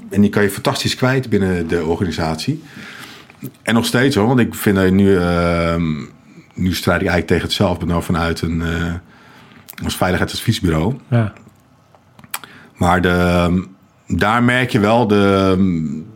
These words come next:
Speaker 1: je bent beperkt in informatie, je bent beperkt in je mogelijkheden, je bent beperkt in je bevoegdheden. En aansluiting naar een politieorganisatie.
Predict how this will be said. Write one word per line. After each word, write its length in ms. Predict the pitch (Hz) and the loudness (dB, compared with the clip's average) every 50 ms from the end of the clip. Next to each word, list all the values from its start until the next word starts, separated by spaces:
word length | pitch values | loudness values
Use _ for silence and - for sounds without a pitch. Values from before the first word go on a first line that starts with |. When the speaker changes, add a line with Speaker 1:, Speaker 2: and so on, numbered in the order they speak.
| - - - - | -20 -20 -18 -8
Speaker 1:
je 120 | - 92 92 | -4 -2 0
bent 160 | 92 98 95 | 0 0 0
beperkt 420 | 101 110 - - 104 110 117 117 - | -2 -2 -2 0 0 0 0 0 -2
in 60 | 117 | 0
informatie, 720 | 98 107 98 - 113 98 90 90 92 - - - 107 98 | 2 2 2 4 4 4 4 4 2 0 0 2 2 2
je 60 | 95 | 2
bent 160 | 87 95 90 | 2 2 2
beperkt 380 | 92 92 - - 95 98 92 - | 2 0 2 2 0 0 2 2
in 60 | 104 | 2
je 80 | 92 90 | 2 2
mogelijkheden, 400 | 90 87 90 87 - 90 85 90 | 2 2 2 2 2 2 2 2
je 60 | 92 | 0
bent 200 | 90 87 82 - | 0 -2 -4 -2
beperkt 240 | - 90 87 87 - | -2 -2 -2 0 -2
in 100 | - 95 | -2 -2
je 80 | 90 87 | -2 -2
bevoegdheden. 720 | 78 - - 107 98 - - 113 107 113 127 170 190 156 - - - - - - - - - - - - - - - - - - _ _ - | -2 -2 -2 -2 -2 0 -2 0 0 0 0 -2 -4 -6 -10 -18 -20 -20 -20 -20 -20 -20 -20 -20 -20 -20 -20 -20 -20 -20 -20 -20 _ _ -16
En 360 | - - 101 101 101 104 - | -4 0 2 2 4 2 2
aansluiting 520 | - 104 110 110 104 - 117 104 101 98 98 | 2 2 2 2 0 0 0 2 2 4 4
naar 100 | 98 95 | 4 2
een 80 | - | 2
politieorganisatie. 1000 | - 110 104 - - 98 85 - 85 80 78 82 78 76 76 - - - - - | 2 2 2 2 2 0 0 0 0 -2 -2 -2 -2 -2 -4 -6 -8 -8 -10 -10